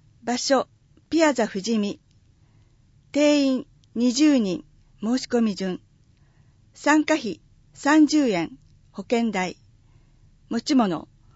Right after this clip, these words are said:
タオル、飲み物。運動できる服装、靴、外履き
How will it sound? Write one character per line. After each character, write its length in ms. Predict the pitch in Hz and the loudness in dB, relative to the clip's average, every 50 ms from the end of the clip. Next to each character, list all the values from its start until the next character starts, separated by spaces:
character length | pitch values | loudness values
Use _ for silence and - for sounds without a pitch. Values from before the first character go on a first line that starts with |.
| _ _ _ _ _ _ _ _ - | _ _ _ _ _ _ _ _ 0
タ 200 | 311 320 302 277 | 2 4 6 4
オ 80 | 240 | 4
ル、 200 | 202 - - - _ _ _ _ _ _ _ | 2 0 -6 -12 _ _ _ _ _ _ _
飲 100 | - 220 | -2 2
み 120 | 240 277 277 | 4 4 4
物。 340 | 240 202 175 160 - - _ _ _ _ _ _ _ _ _ _ _ _ _ _ _ _ _ _ _ _ _ _ _ - | 4 2 0 -4 -8 -10 _ _ _ _ _ _ _ _ _ _ _ _ _ _ _ _ _ _ _ _ _ _ _ 0
運 200 | 269 311 330 330 | 2 4 4 4
動 200 | 302 320 320 311 | 4 4 4 4
で 120 | 294 311 | 2 0
き 140 | 302 - 320 | -2 0 -2
る 80 | 269 226 | -2 -2
服 220 | - - - 254 | -4 -6 -12 -12
装、 440 | - - - 220 208 202 190 175 - _ _ _ _ _ _ - | -8 -4 -2 0 0 0 -2 -4 -8 _ _ _ _ _ _ -12
靴、 400 | - 202 - - 240 254 - - _ _ _ | -12 -12 -8 -6 -6 -6 -6 -8 _ _ _
外 320 | - - - 208 - 233 226 | -18 -14 -12 -8 -6 -6 -4
履 180 | 214 208 - | -4 -6 -8
き 200 | - - 196 - | -8 -12 -14 -14